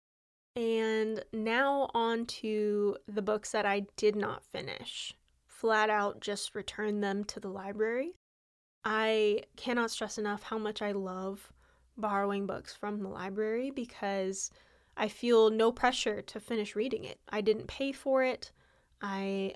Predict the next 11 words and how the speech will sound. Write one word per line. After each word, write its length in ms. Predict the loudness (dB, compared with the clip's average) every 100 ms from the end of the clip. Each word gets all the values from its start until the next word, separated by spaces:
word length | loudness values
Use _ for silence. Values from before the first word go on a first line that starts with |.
| -4
am 120 | -2
not 240 | 0 -2
beholden 460 | -2 2 4 4 0
to 180 | 0 0
it. 140 | 2
I 100 | 0
do 140 | -2
not 200 | -6 -6 -2
owe 400 | 2 6 6 6
anyone 460 | 2 2 2 0 -2 -8
anything. 560 | -8 -8 -8 -6 -8